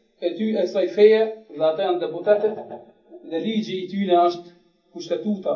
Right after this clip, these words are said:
apo kanuni i tyre, ndërsa shenjtëria e tyre është imuniteti që si prek ligji.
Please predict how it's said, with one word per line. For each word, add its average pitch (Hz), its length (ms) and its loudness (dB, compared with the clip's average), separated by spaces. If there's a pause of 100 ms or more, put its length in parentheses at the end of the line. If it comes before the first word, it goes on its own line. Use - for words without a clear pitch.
apo 156 200 -6
kanuni 165 540 -4
i 151 60 -12
tyre, 220 280 -4 (640)
ndërsa 180 400 -4
shenjtëria 175 540 -4
e 175 40 -8
tyre 180 220 -2
është 175 160 -10
imuniteti 170 600 -2 (160)
që - 120 -18
si 147 140 -14
prek 139 240 -6
ligji. 117 320 -14